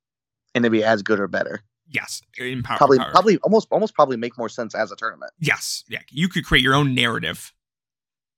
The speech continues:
Speaker 2: that is explainable by doing
Speaker 1: I
Speaker 2: that.
Speaker 1: mean, like you said, like, short matches are good. I mean, the Rings tournament, we both loved that, like, stuff didn't hang around when it need,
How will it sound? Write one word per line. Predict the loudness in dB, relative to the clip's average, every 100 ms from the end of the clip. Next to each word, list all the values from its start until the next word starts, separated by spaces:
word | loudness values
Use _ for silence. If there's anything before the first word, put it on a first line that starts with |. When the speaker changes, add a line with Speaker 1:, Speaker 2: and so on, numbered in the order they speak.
| -2
Speaker 2:
that | 0 0 -2 _ _ _ _ _ _ _ _ _ _ _ _ _ -6
is | -4
explainable | -2 -4 -2 -2 -4 -10 -14 _ _ _ _ _ _ _ _ _ _
by | -6
doing | -4 -4
Speaker 1:
I | 0
Speaker 2:
that. |
Speaker 1:
mean, | 0 0 -6 _
like | 0 0
you |
said, | 2 2 2
like, | -2
short | -6 -2 0 2
matches | 0 0 -2
are |
good. | -2
I |
mean, | -2 0
the | 2
Rings | 2 0
tournament, | -2 -4 -6 -2
we | 4
both | 8 6 4
loved | 6 8 8 0 -16 _ _ _ _ _ _ _ _
that, | 4 4
like, | 2 -2
stuff | 0 2 2
didn't | -2 -2
hang | -2 0
around | 2 2
when | 0
it | -6
need, | -8